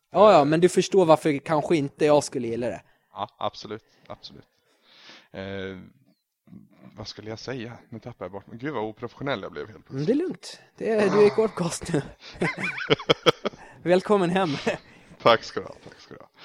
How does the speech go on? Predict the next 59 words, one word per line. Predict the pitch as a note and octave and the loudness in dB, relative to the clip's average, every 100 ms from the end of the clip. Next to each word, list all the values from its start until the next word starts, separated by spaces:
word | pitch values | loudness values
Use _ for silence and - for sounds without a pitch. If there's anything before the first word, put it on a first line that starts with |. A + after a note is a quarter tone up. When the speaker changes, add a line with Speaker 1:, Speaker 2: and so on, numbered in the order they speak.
| - - - | -16 -14 2
Speaker 2:
Ja, | B2 C#3 D#3 - | 8 10 8 2
men, | C#3+ C#3 C#3+ C#3 | 4 6 8 6
eh, | C#3 | 6
jag | C3+ C3+ | 6 2
vet | |
inte | E3 | 2
om | B2+ | 0
jag | A2+ | 0
har | B2 | 0
något | A#2 | -2
mer | A2 | -2
att | G#2+ | -2
säga | A#2+ G#2 C3 | -4 -2 -4
om | F#3 | -4
det. | E2 - - _ _ - A2 - _ | -10 -14 -20 _ _ -20 -20 -20 _
Speaker 1:
Jag | - | -4
vet | D3 | -2
inte | C3 | 0
ens | B2+ C3 | -2 2
vad | B2 | 2
det | |
var | B2 | 2
vi | B2 | -2
pratade | C3+ C#3 - C3+ | 0 0 0 -4
om. | - - - | -8 -20 4
Du, | F3 | 6
jag | G3 | 8
Speaker 2:
Nej, | G3+ | 6
Speaker 1:
ska | - | 4
Speaker 2:
inte | |
Speaker 1:
berätta | A3 G#3+ G#3+ | 4 4 4
om | G3 | 4
Speaker 2:
jag | |
Speaker 1:
en | F#3+ | 4
Speaker 2:
heller. | G3+ A3+ | 4 4
Speaker 1:
annan, | F3 C3 | 2 2
eh, | C3 C3 - - - - - | 0 -2 -4 -16 -20 -20 -10
alltså, | F3+ - | -4 -2
nu, | F#3 F#3+ | 0 0
där, | F#3 G3 | 2 4
nu | G3 | 2
kommer | - F3 | 4 2
jag | D#3+ | 4
in | D#3+ | 2
till | - D3 | 0 0
så | D3+ | 2
här, | |
mina, | D3+ D#3+ D#3 E3 F3 | 2 0 0 -2 -4
alltså, | E3 - | -4 -4
så | E3 | -2
här | D#3+ | -2
nördiga | E3+ F#3 F3+ F#3 G3 G3+ D3 | -2 -2 0 2 2 0 -2
grejer | C3+ D3+ D#3+ E3+ | 0 0 2 0
man | C#3+ B2+ | -2 -2
gör | C#3 E3+ D3+ | 0 2 2
när | C3+ | 0
man | B2+ B2+ | -2 0
är | |
arbetslös. | B2+ D#3 E3+ - G#3+ - - - | 0 0 -4 -8 -8 -8 -10 -14